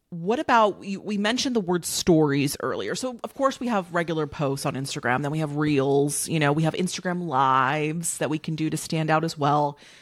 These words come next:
But what about stories? 'Cause I still think stories, this is my opinion, they're very much relevant.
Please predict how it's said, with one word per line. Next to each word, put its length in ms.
But 140
what 100
about 200
stories? 720
'Cause 120
I 60
still 460
think 340
stories, 680
this 100
is 80
my 160
opinion, 460
they're 140
very 500
much 260
relevant. 680